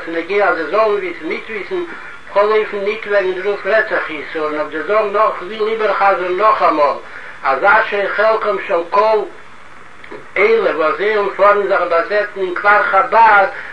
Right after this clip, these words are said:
נישט נאר אשר חלקם אין עולם הבא, לאחר מאה ועשרים שנה, נאר אשר חלקם בזה, און נישט נאר אין ענינים רוחניים, נאר בפרוש אין ענינים גשמיים, אין בונה חיה און זיין רווחה.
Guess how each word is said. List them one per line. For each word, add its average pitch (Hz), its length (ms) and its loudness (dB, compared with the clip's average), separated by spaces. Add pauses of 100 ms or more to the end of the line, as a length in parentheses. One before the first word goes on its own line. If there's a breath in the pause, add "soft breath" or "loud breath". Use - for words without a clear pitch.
נישט 220 340 -6
נאר 208 420 4
אשר 196 300 -2 (100)
חלקם 220 480 2
אין 175 200 -2
עולם 214 360 2
הבא, 185 420 4 (120)
לאחר 196 500 4
מאה 202 400 2
ועשרים 196 440 0 (100)
שנה, 220 400 2 (400 loud breath)
נאר 160 200 2
אשר 202 380 4 (120)
חלקם 196 480 2
בזה, 214 640 0 (360 loud breath)
און 170 240 0
נישט 233 280 -4
נאר 208 240 2
אין 196 100 2
ענינים 196 680 2
רוחניים, 190 380 2
נאר 185 140 0
בפרוש 208 680 -2
אין 185 160 -2
ענינים 190 580 2
גשמיים, 208 680 2 (320 loud breath)
אין 160 120 -4
בונה 220 440 4 (120)
חיה 233 340 4
און 202 240 0
זיין 226 260 2
רווחה. 196 560 -2